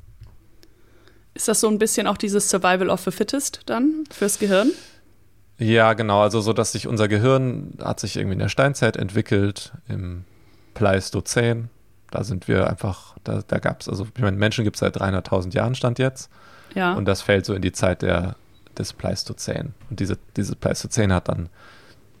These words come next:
Speaker 2: äh, vor zwölftausend Jahren aufgehört, mit dem Beginn der Neuzeit.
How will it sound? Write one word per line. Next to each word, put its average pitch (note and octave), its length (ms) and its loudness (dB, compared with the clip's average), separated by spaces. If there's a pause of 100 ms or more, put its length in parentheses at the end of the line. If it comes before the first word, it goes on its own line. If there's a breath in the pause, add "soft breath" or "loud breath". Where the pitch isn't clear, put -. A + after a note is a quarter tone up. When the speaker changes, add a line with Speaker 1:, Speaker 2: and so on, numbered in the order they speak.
(120)
Speaker 2:
äh, - 100 -6
vor G#2 180 -2
zwölftausend F#2 500 2
Jahren E2+ 140 4
aufgehört, - 460 -2
mit F#2+ 120 0
dem G2 120 0
Beginn F#2 240 0
der F#2 100 2
Neuzeit. F2 560 -2